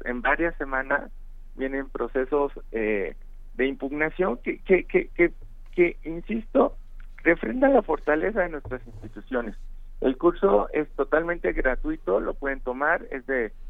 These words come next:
alrededor de veinte horas, pero, pero se toma todo en la comodidad de su hogar, eh, y, y, y además están ahí muchos de los profesores de la universidad y de otras universidades mostrando pluralidad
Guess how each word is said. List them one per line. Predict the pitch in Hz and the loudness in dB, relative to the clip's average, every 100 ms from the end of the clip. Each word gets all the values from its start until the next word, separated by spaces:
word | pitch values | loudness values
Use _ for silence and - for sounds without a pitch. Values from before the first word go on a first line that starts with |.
| - - | -14 -6
alrededor | - 113 127 123 135 | -2 2 2 2 2
de | 143 | 0
veinte | 131 139 143 151 | -2 -4 0 0
horas, | 156 160 156 226 - | 2 2 2 0 -2
pero, | 147 135 - - | 0 0 -2 -2
pero | 151 139 | -2 0
se | 156 | -2
toma | - 175 180 | -2 -2 -2
todo | - 180 180 170 - - - - | 0 0 2 0 -2 -10 -14 -6
en | - | 0
la | 139 | 0
comodidad | - 139 139 143 151 | 0 -2 0 4 4
de | 160 | 4
su | - | 0
hogar, | 120 123 147 190 - - | 0 2 2 0 -8 -6
eh, | 123 113 107 - | -2 -2 -2 -6
y, | - 139 143 | -8 -8 -6
y, | 147 139 | -8 4
y | 160 | 8
además | 156 170 180 226 - - - - | 8 6 6 4 2 -10 -8 -4
están | 135 - 160 165 | -2 2 2 2
ahí | 170 | 0
muchos | 165 190 220 | -4 -4 -2
de | 185 | -2
los | 151 120 | -2 -4
profesores | 123 117 123 151 147 147 | -6 -4 -2 0 0 0
de | 135 | -2
la | 110 | -4
universidad | 107 104 101 - 131 147 117 | -4 -8 -8 -2 2 2 0
y | 127 | -2
de | 117 | 0
otras | 131 147 - 160 | 2 2 0 -2
universidades | 143 113 - 117 123 127 160 - - - - - - - | -6 -10 -10 0 2 4 0 -4 -12 -16 -16 -6 -2 0
mostrando | 127 131 - 147 151 160 | 2 2 4 2 2 0
pluralidad | 135 117 117 113 123 | 0 2 2 4 4